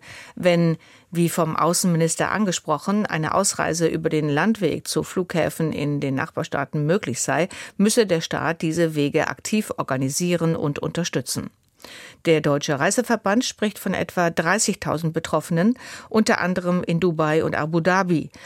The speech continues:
Flugzeuge können wegen Luftraumsperrungen oder beschädigter Infrastruktur nicht starten, Kreuzfahrtschiffe wegen der Gefahren nicht ablegen.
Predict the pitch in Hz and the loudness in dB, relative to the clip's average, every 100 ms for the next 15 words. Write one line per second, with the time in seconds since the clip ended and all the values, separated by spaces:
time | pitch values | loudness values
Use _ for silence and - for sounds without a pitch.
0 | - - - 233 - - 202 226 226 214 | -20 -8 0 0 0 2 2 2 0 2
1 | 190 185 170 151 151 147 208 - 208 214 | 2 2 2 0 0 0 -2 -2 -2 0
2 | - - 226 220 233 233 262 226 170 143 | -2 0 0 4 4 6 4 2 2 0
3 | 131 147 185 196 196 - 160 202 214 208 | 0 -2 0 0 -2 -4 -2 -2 -2 -4
4 | - 180 - 185 175 180 - - - 151 | -4 -6 0 2 2 0 -6 -6 -2 -2
5 | 151 208 240 - - - - - 208 233 | 0 4 4 2 -10 -16 -10 2 4 4
6 | - 214 202 - 190 202 190 - 165 165 | 2 0 0 -2 0 2 2 2 2 2
7 | 160 147 139 135 - 175 156 160 160 - | 2 0 -2 -6 -2 0 2 0 0 0
8 | 165 175 - - - 139 - - | 0 0 -2 -6 -4 -6 -6 -8